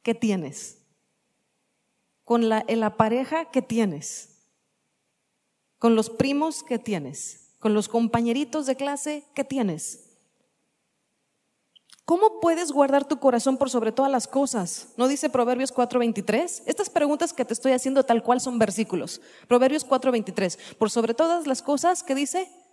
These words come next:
Guarda tu corazón porque de él mana la vida. Entonces, si me hago esa pregunta, porque quiero vivir y creer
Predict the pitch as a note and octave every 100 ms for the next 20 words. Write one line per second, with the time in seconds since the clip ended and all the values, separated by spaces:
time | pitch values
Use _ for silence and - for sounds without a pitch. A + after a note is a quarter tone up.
0 | _ _ _ _ A3 C4 C#4+ D4 C4+ A#3+
1 | A#3 A3+ C#4+ D#4 B3+ A3+ A#3 A3 B3 D#4+
2 | F#4+ - A#3 B3 C4 B3+ A#3+ - G#3+ G#3
3 | E3+ A#2+ - - _ _ G#3 G3+ A3 A3
4 | G#3 G#3+ A3+ A#3+ B3 A#3+ A#3+ C#4 - A3+
5 | A#3+ - F#3+ - - G3+ A3 A#3+ G#3 F3
6 | F3+ D#3+ G3 A3 B3+ A3 G3+ G3+ E3 A#3